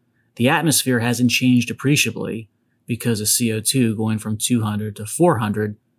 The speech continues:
parts per million. What else do we rationally know? Well, we know that despite the C O two levels going up over the past couple hundred of years, climate-related deaths globally,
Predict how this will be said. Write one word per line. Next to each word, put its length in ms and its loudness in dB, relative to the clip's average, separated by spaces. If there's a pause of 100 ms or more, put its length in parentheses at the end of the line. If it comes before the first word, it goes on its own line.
(220)
parts 600 -4
per 180 -6
million. 520 -2 (960)
What 140 4
else 160 4
do 120 4
we 100 2
rationally 480 -4
know? 200 -6 (680)
Well, 160 4
we 100 8
know 380 6
that 140 -4
despite 640 0
the 180 2
C 300 2
O 80 2
two 600 2
levels 460 0
going 320 4
up 220 0
over 260 0
the 80 -8
past 460 -6
couple 360 -8
hundred 320 -6
of 120 -14
years, 580 -2 (440)
climate-related 840 4
deaths 260 -2
globally, 640 0